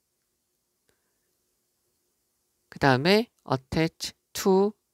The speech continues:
들어간 거, 그 다음에 여기서 be placed, 그 다음에 여기 in 들어간 거 봐주시면 되겠고요. 그리고 be to put in 요 부분,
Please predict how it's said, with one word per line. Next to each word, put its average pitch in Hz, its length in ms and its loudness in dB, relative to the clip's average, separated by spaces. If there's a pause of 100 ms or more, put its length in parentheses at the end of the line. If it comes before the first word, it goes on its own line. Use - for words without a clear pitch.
들어간 135 440 -4
거, 147 420 4 (720)
그 - 100 -10
다음에 139 200 0
여기서 123 280 0
be 139 200 -4
placed, 156 680 0 (3000)
그 147 100 -6
다음에 151 460 4 (180)
여기 139 280 -4 (100)
in 180 380 0
들어간 127 460 -2
거 147 160 4
봐주시면 131 560 -4
되겠고요. 165 540 2 (640)
그리고 131 260 -4
be 160 380 0 (100)
to 143 340 0 (120)
put - 220 0 (800)
in 185 260 0 (300)
요 117 80 0
부분, 143 560 2